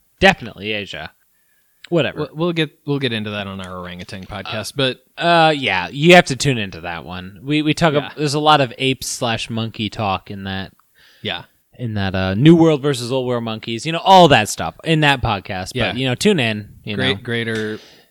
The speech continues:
Speaker 2: apes versus lesser apes.
Speaker 1: You know,
Speaker 2: It's,
Speaker 1: m-,
Speaker 2: it's a whole thing.
Speaker 1: monkey talk, you know, we, we've been doing it for a couple of years now. Just, you know, if you like this one, just
Speaker 2: It's
Speaker 1: jump
Speaker 2: called
Speaker 1: over there.
Speaker 2: Monkey Talk. We talk exclusively about apes. It's, it's just a fun time for
Speaker 1: Uh,
Speaker 2: the whole family.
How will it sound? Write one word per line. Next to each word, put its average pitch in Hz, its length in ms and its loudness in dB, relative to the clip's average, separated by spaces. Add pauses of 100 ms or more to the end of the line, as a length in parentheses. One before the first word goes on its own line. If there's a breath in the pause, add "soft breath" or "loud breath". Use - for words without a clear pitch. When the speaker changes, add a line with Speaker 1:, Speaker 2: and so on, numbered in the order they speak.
(120)
Speaker 2:
apes 104 300 -10
versus 98 260 -12
lesser 95 280 -12
apes. 87 120 -6
Speaker 1:
You 135 60 2
know, 107 80 2
Speaker 2:
It's, 110 80 0
Speaker 1:
m-, 143 80 0
Speaker 2:
it's - 100 -10
a 107 80 -6
whole 101 140 -10
thing. 175 200 -8
Speaker 1:
monkey 175 360 6
talk, 123 500 6
you 131 140 2
know, 107 360 2
we, 117 180 2
we've 151 260 6
been 151 100 6
doing 147 180 8
it 131 120 4
for 135 80 2
a 120 40 -4
couple 120 200 0
of 113 80 2
years 101 240 0
now. 92 260 -4
Just, - 320 -4
you 135 80 2
know, 131 60 2
if 127 100 0
you 175 60 6
like 170 160 2
this 165 180 -2
one, 131 200 -4
just - 320 -16
Speaker 2:
It's - 100 -14
Speaker 1:
jump 143 80 -2
Speaker 2:
called 151 140 6 (100)
Speaker 1:
over - 80 0
there. 143 100 4
Speaker 2:
Monkey 131 140 -2
Talk. 123 320 0
We 120 80 -4
talk 113 340 -4
exclusively 123 680 -6
about 117 260 -4
apes. 95 420 -8
It's, - 340 -12
it's 131 200 -8
just - 180 -6
a 165 60 -2
fun 123 400 -6
time 104 360 -8
for 101 240 -12
Speaker 1:
Uh, 95 140 -4
Speaker 2:
the 92 80 -8
whole 95 140 -8
family. - 460 -18